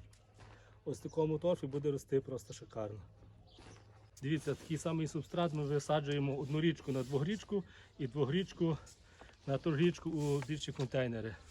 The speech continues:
Для прикладу сьогодні вам покажу, як ми висаджуємо двогрічку. Ось така двогрічка сорт Чендлер. Це ми залишили для себе декілька кущиків.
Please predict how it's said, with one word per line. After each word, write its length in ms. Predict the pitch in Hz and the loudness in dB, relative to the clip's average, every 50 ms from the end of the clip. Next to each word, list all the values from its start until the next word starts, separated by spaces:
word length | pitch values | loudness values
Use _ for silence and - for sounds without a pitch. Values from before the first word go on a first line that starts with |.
| - - - - - - - - - - - - | -20 -20 -20 -20 -20 -20 -20 -20 -20 -20 -8 -6
Для 80 | 135 | -6
прикладу 360 | - - 180 170 - 147 160 143 | -2 -2 -2 -2 0 -2 -2 -2
сьогодні 320 | - 160 165 160 139 156 | 0 2 0 2 2 0
вам 80 | 147 - | -2 -2
покажу, 480 | - 139 - 160 151 139 135 147 131 - - - - | -4 -4 0 2 2 2 2 0 0 -2 -6 -8 -4
як 100 | 147 139 | -2 0
ми 80 | 151 | 0
висаджуємо 540 | 143 143 135 - 151 143 127 135 143 135 127 - - - - - - - - - - - - - - - - - - | 0 0 0 2 2 2 4 4 2 2 2 -2 -6 -20 -20 -20 -20 -18 -18 -20 -20 -20 -20 -20 -20 -20 -20 -16 -14
двогрічку. 720 | 139 113 147 156 170 143 175 175 - - - 147 135 131 - - - - - - - - - - 440 - - - - - - - - - - - - - - | -10 -2 0 2 2 4 4 2 2 0 -4 -2 -2 -2 -2 -8 -20 -18 -18 -18 -20 -18 -20 -20 -20 -20 -14 -10 -10 -10 -10 -10 -20 -18 -18 -20 -20 -14 -8
Ось 120 | 156 139 - | -8 -8 -6
така 280 | - 147 - 160 151 | -6 -6 -2 0 0
двогрічка 640 | 139 123 143 123 127 139 160 147 - - 143 139 123 - - - - - - _ - - - - - - | 0 0 -2 -2 0 0 0 0 0 -2 -2 -2 -2 -4 -10 -20 -20 -20 -20 _ -20 -20 -20 -20 -8 -2
сорт 240 | 156 143 139 139 - | -2 -2 -2 -2 -2
Чендлер. 420 | - 170 175 196 180 180 196 202 - - - - - - - - - - - - - - - - - - - - - - | 2 2 2 2 0 -2 -4 -4 -4 -8 -18 -20 -20 -20 -20 -20 -20 -20 -20 -20 -20 -20 -20 -20 -20 -20 -20 -20 -20 -20
Це 200 | - - 147 139 | -10 -4 -2 0
ми 180 | 135 143 151 - - | 0 0 -2 -4 -6
залишили 480 | 156 147 147 151 151 - - 143 131 | -4 -2 0 0 0 -2 -2 -6 -6
для 140 | 123 131 131 | -4 -4 -4
себе 320 | - - 170 175 165 180 | 0 2 0 0 2 -2
декілька 420 | 165 156 170 170 175 160 - 165 147 | -2 -2 -2 -2 -2 -4 -2 -2 -4
кущиків. 520 | - 185 180 - - - - - 156 151 | 0 -2 -2 -2 -4 -12 -4 -4 -4 -4